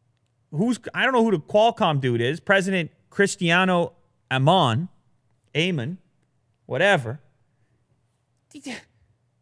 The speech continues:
don't, you don't hire,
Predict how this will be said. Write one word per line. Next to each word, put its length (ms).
don't, 280
you 120
don't 140
hire, 600